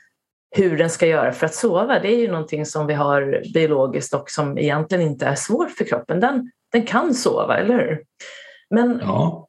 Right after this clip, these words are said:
Speaker 1: men så helt plötsligt så blir det då så här att du inte kan sova. Man får de här sömnproblemen.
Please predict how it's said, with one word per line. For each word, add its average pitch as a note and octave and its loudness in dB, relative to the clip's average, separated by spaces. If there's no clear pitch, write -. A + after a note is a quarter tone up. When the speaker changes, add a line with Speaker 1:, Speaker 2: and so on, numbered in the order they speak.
Speaker 1:
men A#3 4
så C#4 0
helt B3 2
plötsligt G3+ -2
så F#3 -2
blir A3+ 4
det G3 0
då D3 2
så D3+ -4
här D3 2
att C#3 -6
du D3+ 2
inte D#3 -2
kan B2 0
sova. B2 0
Man D3+ 2
får C#3+ -2
de C#3 -2
här C#3+ -2
sömnproblemen. D#3+ 0